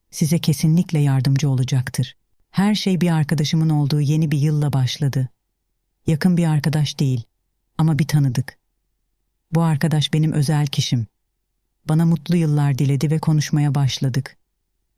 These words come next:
O noktadan sonra bağımız güçlenmeye başladı ve yakınlaşmaya başladık. Benim için o sadece bir arkadaştı ve ona karşı bir şey hissetmiyordum. O da bana aynısını yansıtıyordu.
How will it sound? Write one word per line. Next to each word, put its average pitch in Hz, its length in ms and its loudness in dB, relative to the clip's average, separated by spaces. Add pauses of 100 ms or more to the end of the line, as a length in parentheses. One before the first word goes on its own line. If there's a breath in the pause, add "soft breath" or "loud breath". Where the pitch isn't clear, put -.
(120)
O 175 100 4
noktadan 160 440 0
sonra 151 460 0 (340)
bağımız 156 400 0
güçlenmeye 147 640 0
başladı 139 500 -2
ve 143 60 0
yakınlaşmaya 151 760 0
başladık. 127 600 -4 (840)
Benim 180 200 2
için 170 220 0
o 151 60 0
sadece 156 560 -2
bir 156 100 0
arkadaştı 139 840 0 (260)
ve 147 80 2
ona 156 240 0
karşı 147 340 0
bir 135 60 0
şey 147 160 -2
hissetmiyordum. 131 840 -2 (1120)
O 160 120 0
da 165 100 0
bana 151 220 2
aynısını 147 460 0
yansıtıyordu. 131 720 -2